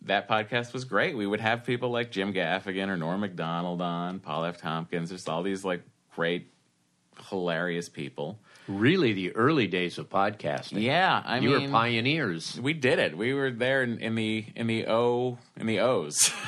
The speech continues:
Speaker 1: <laughs> Uh, and it was about two years into doing that, that Chris Hardwick said,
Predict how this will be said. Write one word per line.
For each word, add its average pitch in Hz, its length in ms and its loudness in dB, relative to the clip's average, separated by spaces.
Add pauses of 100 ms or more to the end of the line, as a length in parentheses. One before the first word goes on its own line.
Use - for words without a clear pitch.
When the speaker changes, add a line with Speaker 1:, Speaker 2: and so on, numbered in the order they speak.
Speaker 1:
<laughs> 190 840 6 (600)
Uh, 117 500 6 (140)
and 131 180 2
it 127 140 2
was 131 180 0
about 123 580 4 (260)
two 135 240 -2
years 131 340 2
into 123 380 -2
doing 110 400 0
that, 82 380 -2
that 92 220 -4
Chris - 240 -4
Hardwick 98 440 -2
said, 90 400 -2